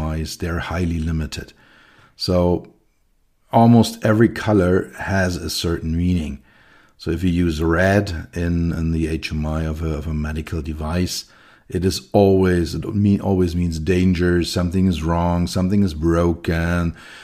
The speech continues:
Uh, this device needs immediate attention.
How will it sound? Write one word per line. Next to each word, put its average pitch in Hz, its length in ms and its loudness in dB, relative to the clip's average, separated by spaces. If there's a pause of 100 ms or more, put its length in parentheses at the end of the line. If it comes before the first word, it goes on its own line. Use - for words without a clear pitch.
(280)
Uh, 85 220 -4
this 90 260 0
device 90 600 0
needs 92 440 0
immediate 110 800 6
attention. 85 720 -2